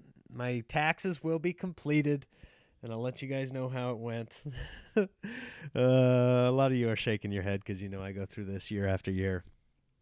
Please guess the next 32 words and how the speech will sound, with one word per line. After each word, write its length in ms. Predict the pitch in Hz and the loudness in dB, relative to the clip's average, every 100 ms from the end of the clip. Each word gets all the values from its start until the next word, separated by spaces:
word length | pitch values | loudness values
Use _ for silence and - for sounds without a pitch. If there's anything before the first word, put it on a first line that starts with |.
| _ _ - - _ - - - - | _ _ -20 -20 _ -20 -20 -20 -4
But 140 | 117 | 4
this 240 | 117 185 - | 8 10 8
year, 280 | 135 117 107 | 6 6 2
we 140 | 117 107 | -4 -2
have 160 | 107 | 0
an 60 | 101 | -2
excuse, 560 | - - 107 101 - | -4 -2 0 0 0
right? 220 | 92 101 110 _ - | 2 2 0 _ -10
This 220 | 135 - | -6 0
year, 320 | 107 101 95 - - - - _ - | 2 2 -2 -12 -20 -20 -20 _ -12
we've 220 | 101 98 | -6 -4
got 160 | - 101 | -2 -2
the 80 | 110 | -2
covid 380 | - 123 120 | 2 2 4
excuse, 520 | 110 - - 113 101 - | 2 0 0 2 2 2
which 140 | 123 | 2
has 120 | 170 | 6
already 200 | 196 226 | 8 8
been 140 | 233 208 | 6 4
used 340 | 185 240 247 | 6 6 4
on 200 | 160 120 | 2 0
me. 220 | 92 - _ _ _ - - _ _ | -2 -10 _ _ _ -20 -20 _ _
It's 100 | - | 6
already 160 | 190 233 | 8 10
been 160 | 233 | 8
used 300 | 202 202 196 | 8 8 8
on 160 | 180 170 | 4 4
me 100 | 170 | 2
by 160 | 156 147 | 4 4
my 160 | 139 | 4
own 220 | 135 226 262 | 8 8 6
family. 640 | - 175 170 165 165 156 | 2 2 4 4 2 0